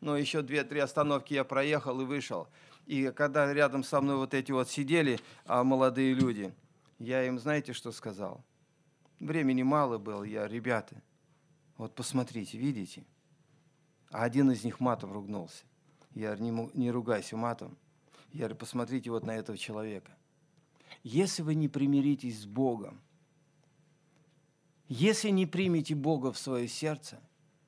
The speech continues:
вы можете быть ещё хуже, чем Он». Они услышали. Не знаю, как они услышали, ухом услышали или сердцем.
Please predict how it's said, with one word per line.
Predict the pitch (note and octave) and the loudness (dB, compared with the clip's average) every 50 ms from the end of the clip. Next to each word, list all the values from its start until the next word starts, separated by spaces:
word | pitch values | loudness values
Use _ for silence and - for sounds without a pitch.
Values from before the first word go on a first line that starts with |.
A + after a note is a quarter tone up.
| _ _ _ _ _ | _ _ _ _ _
вы | - A#2 A#2 C3 B2+ | -10 -4 0 2 4
можете | C3+ D3+ E3 E3 D3 B2+ A#2+ A#2 - - B2+ | 6 6 6 6 4 2 -2 -6 -4 -4 -4
быть | A#2 B2+ C3+ C3 - | 0 0 0 0 -2
ещё | B2+ A#2 - - D3 B2+ | -6 -8 -4 -2 -2 -2
хуже, | - - - - F#3 G3 F3+ C#3 A#2+ - G2 - - - _ - - _ _ _ | -2 -4 -4 -2 0 0 2 0 0 -4 -8 -14 -18 -20 _ -20 -20 _ _ _
чем | - - - B2 A#2+ B2 | -8 -6 -2 0 0 0
Он». | B2 A#2+ A2 G2 E2+ - _ _ _ _ _ _ _ _ _ _ _ _ _ _ _ _ _ _ _ _ _ _ _ _ _ _ _ _ _ _ _ _ _ _ _ _ _ _ _ _ _ _ _ _ - | 0 0 -2 -2 -6 -10 _ _ _ _ _ _ _ _ _ _ _ _ _ _ _ _ _ _ _ _ _ _ _ _ _ _ _ _ _ _ _ _ _ _ _ _ _ _ _ _ _ _ _ _ -8
Они | - A2+ A#2 A#2+ A2+ | -4 0 0 0 0
услышали. | A2+ A2 - - - A#2 G#2+ - - - D#2 F#2+ G2 _ _ _ _ _ _ _ _ _ _ _ _ _ _ _ _ _ _ _ _ | 0 -4 -6 -8 -8 -8 -8 -8 -10 -14 -16 -20 -20 _ _ _ _ _ _ _ _ _ _ _ _ _ _ _ _ _ _ _ _
Не | - C3+ C3 | 2 2 2
знаю, | A#2+ B2 D#3+ D#3+ D#3+ E3 D#3 | 4 4 4 6 6 4 2
как | - A3+ A3 A3+ A3 - | 4 4 4 6 4 4
они | C3+ C3 B2+ | 4 4 4
услышали, | B2 A2 - - B2+ A2+ G#2 - A#2+ A2+ B2 | 2 0 -2 -4 -4 -4 -4 -2 0 2 2
ухом | C#3+ - - A3+ B3 A#3+ - - F#3 D#3+ D3 | 2 4 4 4 4 4 6 6 6 6 6
услышали | C#3 C3 - - C#3+ C3 - - D#3+ D#3 D#3+ | 4 2 2 0 0 0 2 2 2 2 2
или | F3 F3 F#3+ | 2 2 0
сердцем. | D#3 - - A#3 B3+ B3 A3+ F#3 - - - F2 F#3+ | 0 0 2 4 4 4 4 2 -2 -6 -8 -8 -10